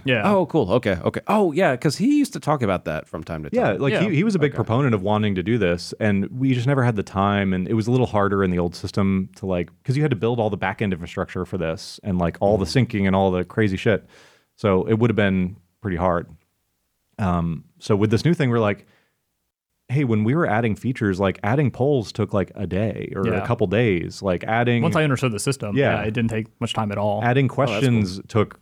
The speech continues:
Speaker 3: like, you took, I think you wrote that in, like, an hour
Speaker 1: Yeah,
Speaker 3: or two.
Speaker 1: yeah.
Speaker 3: Like, you know, I, it, all this stuff is like, we're adding features to this thing, like, rapid fire. Like, c-, let's revisit this, like, T V thing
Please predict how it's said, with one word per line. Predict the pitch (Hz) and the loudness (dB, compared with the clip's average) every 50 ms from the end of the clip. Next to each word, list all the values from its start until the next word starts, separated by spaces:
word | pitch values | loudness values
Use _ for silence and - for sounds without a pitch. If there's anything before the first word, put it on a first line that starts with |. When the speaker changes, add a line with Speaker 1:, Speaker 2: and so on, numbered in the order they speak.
| _ _ | _ _
Speaker 3:
like, | 123 113 101 95 - 101 98 90 92 98 | -4 -4 -4 -2 -2 -2 -2 -2 -2 -4
you | 107 110 | -6 -2
took, | 107 - - 107 | -2 -2 2 2
I | 104 90 | 2 2
think | 123 127 | 2 0
you | 117 92 | 2 2
wrote | 95 101 104 - | 2 0 2 2
that | 98 87 | 0 0
in, | 90 | 0
like, | 90 80 | -2 -2
an | 85 80 | -4 -4
hour | 78 82 95 104 98 87 82 | -2 0 2 2 2 2 2
Speaker 1:
Yeah, | 120 117 107 | 2 0 0
Speaker 3:
or | 104 | 0
two. | 107 95 87 87 | 0 0 0 0
Speaker 1:
yeah. | 85 85 90 | 0 0 0
Speaker 3:
Like, | 90 87 - - | 0 0 -2 -2
you | - 113 101 | -4 -2 0
know, | 92 90 90 | 0 0 0
I, | 87 107 107 | 0 0 0
it, | - 87 98 92 104 104 95 - | 0 -2 -4 -4 -6 -8 -6 -2
all | - 123 | 0 0
this | 123 131 120 | 2 0 2
stuff | - 135 113 | 2 0 0
is | 110 | 2
like, | 120 110 - - _ _ _ _ _ | 0 0 0 -4 _ _ _ _ _
we're | 101 110 113 | -6 -2 0
adding | 110 127 160 160 - | 2 2 2 2 2
features | - 131 131 - 120 107 - | 2 0 0 0 0 -2 -2
to | - | 0
this | 98 101 92 - - | 0 0 0 0 0
thing, | - 95 87 87 | -2 -2 0 0
like, | 85 82 82 80 - - | -2 -2 -4 -4 -8 -14
rapid | - 92 104 113 113 107 - 92 82 | -6 -2 0 0 0 0 0 -2 -2
fire. | - 117 117 110 95 85 85 82 82 - - _ _ _ _ _ _ _ _ _ _ _ _ _ | 0 0 2 2 2 2 0 0 -2 -6 -10 _ _ _ _ _ _ _ _ _ _ _ _ _
Like, | 95 90 82 - _ _ _ _ _ _ _ - - | -4 -4 -4 -4 _ _ _ _ _ _ _ -20 -20
c-, | - - | -6 0
let's | 110 107 107 - - | 0 0 0 0 0
revisit | 131 131 131 110 110 110 - 151 110 - | 0 0 2 2 2 2 2 2 0 2
this, | - 95 87 - - | 0 0 0 2 0
like, | 104 87 - - | 0 0 0 -4
T | - - - 110 107 | -10 -4 0 0 2
V | 92 95 101 120 120 | 2 2 4 4 2
thing | - - 98 85 78 - 82 85 - - | 2 2 0 0 0 -2 -6 -8 -8 -10